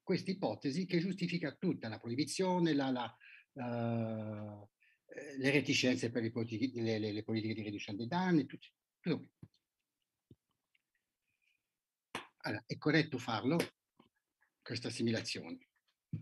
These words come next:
Allora, la risposta ufficiale della psichiatria sembra un sì, o piuttosto un ni, perché non è mai riuscita a localizzare le ipotetiche alterazioni. Poi aggiungo che il fatto di parlare di doppia diagnosi e non di doppia malattia è significativo poi tutto sommato dei suoi dubbi.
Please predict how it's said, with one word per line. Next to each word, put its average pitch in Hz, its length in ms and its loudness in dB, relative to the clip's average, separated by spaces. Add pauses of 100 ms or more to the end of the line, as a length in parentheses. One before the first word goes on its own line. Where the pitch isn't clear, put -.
Allora, 110 200 0
la 123 100 2
risposta 185 440 2
ufficiale 147 380 6
della 113 200 4
psichiatria 120 720 2
sembra 143 380 4
un 117 140 2
sì, 131 300 2 (300)
o 135 100 -6
piuttosto 120 540 2
un 113 200 6
ni, 135 220 8 (540)
perché 113 220 -2
non 131 160 10
è 151 60 8
mai 113 400 6
riuscita 175 560 0
a 135 100 -2
localizzare 120 600 2
le 107 80 2
ipotetiche 123 520 0
alterazioni. 113 600 -2 (1500)
Poi 143 240 6
aggiungo 127 460 6
che 117 120 -2
il 107 100 0
fatto 151 240 0
di 107 120 -2
parlare 127 320 2
di 113 60 2
doppia 117 260 0
diagnosi 95 640 2
e - 140 -2
non 135 160 6
di 104 120 2
doppia 117 260 0
malattia 156 420 0
è - 80 -16
significativo 113 640 -6
poi 104 140 -8
tutto - 240 -10
sommato 113 360 -6
dei 92 100 -6
suoi - 180 -12
dubbi. - 260 -2